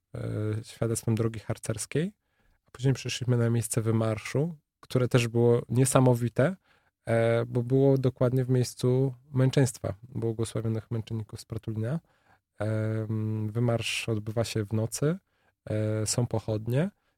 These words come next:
Ten, który ma wymaszerować, staje z jednej strony ze swoim opiekunem drogi, z drugiej strony ci, którzy już mieli wymarsz i dusz-, e, i duszpasterz. I ten, który,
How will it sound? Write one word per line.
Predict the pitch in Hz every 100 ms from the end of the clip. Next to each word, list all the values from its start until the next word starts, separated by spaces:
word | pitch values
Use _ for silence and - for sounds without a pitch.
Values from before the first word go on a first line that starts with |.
| _
Ten, | - 123 120
który | - - 117 110
ma | 113
wymaszerować, | 107 110 110 - 113 110 107
staje | - 113 107
z | 117
jednej | 113 123
strony | 123 - 135 143 147
ze | 143
swoim | - 143 139
opiekunem | 135 - - 139 135
drogi, | 135 135 131 139
z | 135
drugiej | 113 110 110
strony | - - 110 107
ci, | -
którzy | - 113 104
już | 98
mieli | 113 113 127 143
wymarsz | 135 139 139 - -
i | 117
dusz-, | 110 110 - - -
e, | 113 110
i | -
duszpasterz. | 110 113 - 110 - 202 - _ _ _ _ _ _ _ _ _ _ _ _
I | 131
ten, | - 190 190
który, | - 165 151 147